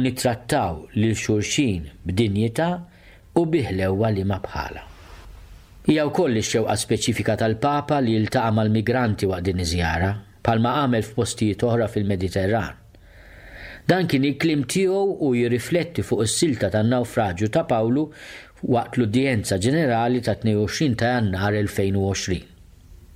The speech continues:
U l-Papa għalhekk: "Illum il-baħar li fuq innawfragaw Pawlu u sħabu għadu post perikolus għal ħajja ta' baħħara oħra. Fid-dinja kollha għandna migranti rġiel u nisa li qed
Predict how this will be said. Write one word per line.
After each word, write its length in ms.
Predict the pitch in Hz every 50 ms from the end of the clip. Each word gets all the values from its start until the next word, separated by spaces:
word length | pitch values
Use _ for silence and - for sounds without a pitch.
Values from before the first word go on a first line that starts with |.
| - - - - -
U 80 | - 147
l-Papa 400 | - - 143 127 123 - 110 104 104 - - - -
għalhekk: 560 | 104 101 98 85 78 - - - - - - - - - - - - 113 113
"Illum 480 | 110 123 139 160 180 196 202 196 180 170 - - - - - - - - -
il-baħar 480 | 104 98 92 117 123 113 117 110 101 101
li 80 | 104
fuq 320 | 101 - - 123 107 107 101
innawfragaw 800 | 101 101 107 110 107 98 - - - 104 98 107 113 107 98 90 -
Pawlu 480 | - 123 123 120 117 120 117 110 104 104
u 20 | 98
sħabu 540 | - - - 131 131 131 127 117 131 143 139 - - - - - - -
għadu 240 | 113 104 113 107 -
post 320 | - 139 117 - - -
perikolus 720 | 131 117 110 110 - - 120 131 160 165 139 107 - - 104
għal 160 | 98 90 85
ħajja 180 | 101 95 87 101
ta' 120 | 98 87
baħħara 500 | 95 85 - - - 101 95 92 95 92 85
oħra. 260 | 82 - 92 107 113 127 - - - - - - - - - - - - - - - - - -
Fid-dinja 440 | - 143 135 180 220 180 175 156 -
kollha 480 | - 170 147 127 120 120 120 123 135 -
għandna 280 | - 139 135 135 131 127
migranti 540 | 135 135 117 143 156 170 160 135 - 131 113
rġiel 240 | 101 98 113 113 123
u 20 | 135
nisa 280 | 160 170 170 - 151 135
li 140 | 117 113 113
qed 160 | 110 110 -